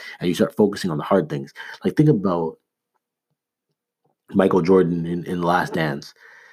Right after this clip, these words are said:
Think about how he operated. Like, he wasn't looking to do the easy stuff. He wanted to do the difficult things. When they were losing to the Pistons, he was willing to get in the weight room and get bigger, you know, so that he could take the punishment that, that they were gonna send his way.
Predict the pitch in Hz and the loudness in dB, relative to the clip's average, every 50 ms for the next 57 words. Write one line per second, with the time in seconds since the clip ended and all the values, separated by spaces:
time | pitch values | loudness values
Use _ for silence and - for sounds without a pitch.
0 | _ _ _ _ _ _ _ _ _ _ - 135 143 139 123 - 117 113 101 101 | _ _ _ _ _ _ _ _ _ _ 2 4 4 4 4 4 4 4 4 4
1 | - - - 87 - - 85 78 71 67 - 67 65 - - - 104 98 101 107 | 2 0 -2 0 0 -2 -2 -2 -2 -4 -6 -8 -12 -12 -8 -6 -2 0 2 2
2 | 110 113 110 98 76 85 92 90 - - 95 80 - 85 78 90 92 85 80 - | 2 2 2 0 0 -2 -4 -4 -4 -6 -6 -4 -4 -4 -4 -4 -6 -6 -6 -6
3 | - 101 98 85 76 - - - 69 62 - - - _ _ _ _ _ _ - | -4 -2 -2 -2 -4 -8 -8 -8 -8 -8 -10 -14 -18 _ _ _ _ _ _ -14
4 | - - 110 110 113 113 117 113 - - 87 85 90 92 90 85 - - 85 85 | -4 2 4 6 6 6 4 2 -2 -6 -2 0 0 2 2 0 -2 -4 -4 -2
5 | 82 101 98 98 85 - 78 - 98 85 - - - - - - - 104 - - | 2 2 2 2 2 0 -2 0 0 0 -2 -4 -8 -8 -6 -6 -6 -6 -6 -10
6 | - - - - - 180 175 175 - - - - - - - - 104 110 107 95 | -14 -10 -4 -2 -2 0 -2 -2 -6 -10 -14 -20 -20 -16 -4 2 4 4 6 6
7 | 98 123 123 110 110 101 101 95 - - 107 107 - - 131 127 113 - - 110 | 6 6 6 6 6 6 6 4 4 4 2 0 0 -2 -2 -2 -2 2 2 2
8 | 104 95 82 87 92 95 92 90 82 85 85 101 - - - 90 87 90 92 - | 4 2 2 0 2 2 2 0 -4 -4 -4 -4 -4 -4 -4 -4 -2 0 0 0
9 | - 87 90 85 85 80 - - - - 98 90 87 85 80 - - - - - | -2 -6 -8 -8 -8 -8 -8 -6 0 0 2 2 2 0 -2 -2 -6 -16 -20 -20
10 | _ _ - 104 - - - - - 92 95 87 80 80 - - - - _ _ | _ _ -6 -6 -6 -4 0 2 2 2 2 2 0 -2 -2 -4 -8 -16 _ _
11 | _ _ _ _ - 107 107 104 - 85 - 98 87 - - - - 104 92 82 | _ _ _ _ -10 -8 -6 -4 -4 -4 -4 -4 -4 -4 -2 0 0 -2 -2 -2
12 | - - 80 76 76 - - - - - - 92 92 87 82 80 78 - - 90 | -6 -10 -8 -6 -6 -8 -6 -6 -8 -4 -2 0 0 2 2 0 -2 -4 -4 -4
13 | 80 82 80 82 82 80 - | -4 -4 -4 -2 -2 -4 -4